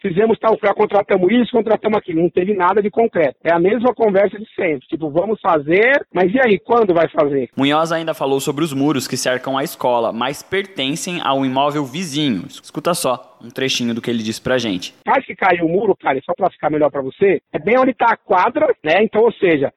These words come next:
Speaker 1: e o parquinho das crianças. Então, as crianças não vão poder fazer recreação nem educação física.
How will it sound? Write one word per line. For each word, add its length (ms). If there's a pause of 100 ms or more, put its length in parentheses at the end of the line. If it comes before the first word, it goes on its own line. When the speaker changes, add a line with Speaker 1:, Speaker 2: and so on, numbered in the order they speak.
Speaker 1:
e 120
o 80
parquinho 500
das 160
crianças. 400
Então, 180
as 80
crianças 380
não 140
vão 120
poder 280
fazer 240
recreação 580
nem 140
educação 540
física. 300